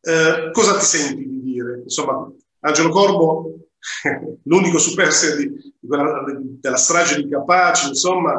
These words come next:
eh, l'ha vissuta proprio fisicamente questa esperienza incredibile. Eh, tu invece che eri, eh, da par-, da, diciamo, la parte dello Stato che cercava di contrastare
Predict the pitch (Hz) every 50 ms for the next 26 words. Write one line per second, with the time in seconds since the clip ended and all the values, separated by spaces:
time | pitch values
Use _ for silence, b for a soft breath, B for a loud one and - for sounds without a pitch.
0 | - - - _ _ _ _ _ _ _ _ _ - - 123 131 127 135 - -
1 | - 165 160 147 170 - 156 156 151 - - - - 180 170 151 - 165 - 160
2 | 151 151 190 190 185 165 151 143 135 139 135 131 127 - - 139 131 131 - -
3 | 139 139 156 170 165 - 151 135 135 135 131 131 135 139 139 156 156 139 127 127
4 | 120 120 117 117 - _ _ _ _ _ _ _ _ _ _ _ 147 147 147 -
5 | 160 170 220 240 233 208 180 180 202 226 233 - 190 170 156 139 - - - -
6 | - - _ _ _ _ 151 160 185 185 175 160 - - - 160 - - _ _
7 | _ _ _ _ _ - - - - - - - - - - - - - - 175
8 | 180 175 - - 143 143 147 - 135 - 160 156 156 147 139 - 196 214 - -
9 | 180 160 147 151 156 - - 185 190 202 196 - 165 151 - 143 139 - 151 151
10 | - - 180 185 185 170 - 294 - - 165 175 170 156 160 156 156 160 - -
11 | - 185 180 180 180 175 165 156 147 139 - - - - _